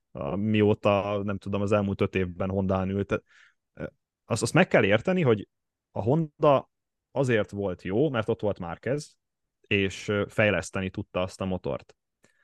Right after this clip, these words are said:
Na most, amikor ő kiesett egy egész szezonra, ezáltal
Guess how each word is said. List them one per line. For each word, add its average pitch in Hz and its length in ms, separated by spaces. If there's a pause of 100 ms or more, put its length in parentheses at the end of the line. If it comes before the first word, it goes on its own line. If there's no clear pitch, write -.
(200)
Na 107 100
most, 117 200
amikor 123 260
ő 113 60
kiesett 123 640
egy 104 300
egész 101 280
szezonra, 123 540 (460)
ezáltal 120 800